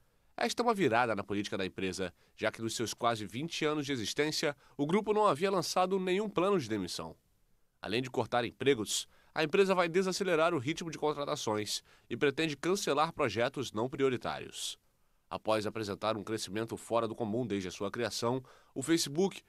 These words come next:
que se tornou Meta no final de dois mil e vinte e um, sofre desde o ano passado com a queda na publicidade online.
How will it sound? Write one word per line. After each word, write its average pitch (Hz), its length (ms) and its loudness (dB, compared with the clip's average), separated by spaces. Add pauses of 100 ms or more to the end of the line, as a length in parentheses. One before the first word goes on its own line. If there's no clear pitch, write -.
que - 80 -10
se - 60 -6
tornou 190 280 2
Meta 160 300 2
no 123 100 0
final 110 280 0
de 107 80 -4
dois 95 200 -4
mil 98 100 -4
e 98 40 -4
vinte 117 200 -6
e 123 60 -2
um, 117 180 0 (320)
sofre 151 460 2
desde 127 300 4
o 117 40 0
ano 76 100 -2
passado 117 480 0
com 123 220 -2
a 95 60 -2
queda 131 340 0
na 120 100 0
publicidade 120 560 -2
online. 87 460 -2